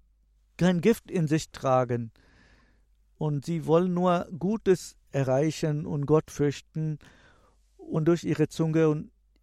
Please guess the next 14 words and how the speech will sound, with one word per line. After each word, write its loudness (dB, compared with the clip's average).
ihre 2
Hände 2
und -4
ihre 2
Herzen 0
frei 6
sein 0
von -4
Unreinheiten 2
und -6
von, -2
äh, -2
äh, -12
Veruntreuungen. 2